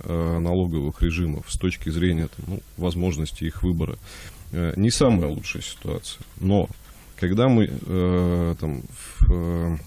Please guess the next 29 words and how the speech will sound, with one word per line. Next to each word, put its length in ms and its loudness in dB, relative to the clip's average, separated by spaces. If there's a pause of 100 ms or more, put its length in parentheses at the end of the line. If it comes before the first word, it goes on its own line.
кризисный 520 2
период, 420 2 (360)
который 320 -4
сказался 480 -2
абсолютно 600 -2
на 100 -2
всём 320 -2
бизнесе, 480 0
а 60 0
тот 200 -2
бизнес, 340 -2
который 360 -6
под-, 120 -12 (360)
э, 400 4
использует 560 -2 (120)
систему 480 -4
Е 100 0
Н 100 0
В 160 2
Д, 220 2 (420)
является 440 0
одним 280 2
из 80 -2
пострадавших, 800 0
по 80 -6
сути, 380 -10 (240)
в 100 -14
данной 280 -4
ситуации, 600 -8